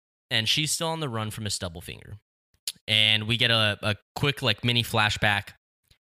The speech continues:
to a time where she was on the ship, uh, with the squad, and she's telling Usopp that she wants a weapon to become more powerful. She kind of relates to Usopp because she's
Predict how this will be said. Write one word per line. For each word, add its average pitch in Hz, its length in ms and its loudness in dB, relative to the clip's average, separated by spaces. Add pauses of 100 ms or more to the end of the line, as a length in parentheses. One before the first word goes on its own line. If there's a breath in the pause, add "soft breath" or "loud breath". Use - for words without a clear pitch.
(420)
to - 100 0
a 117 40 2
time 123 240 0
where 113 80 0
she - 120 0
was 127 120 2
on 135 80 -2
the 139 80 0
ship, 117 360 0 (280)
uh, 95 540 4
with 104 180 -4
the 117 80 0
squad, 95 520 2 (800)
and 98 100 2
she's - 200 2
telling 147 300 0
Usopp 143 520 2
that 110 120 -6
she - 140 4
wants 135 300 0
a 135 40 0
weapon 113 540 0
to - 120 -4
become 107 340 0
more 98 180 -2
powerful. 120 640 -2 (1600)
She 113 420 2
kind 143 180 -2
of 131 60 -6
relates 117 420 0
to 151 100 0
Usopp 127 540 0
because 107 260 -2
she's 98 380 -2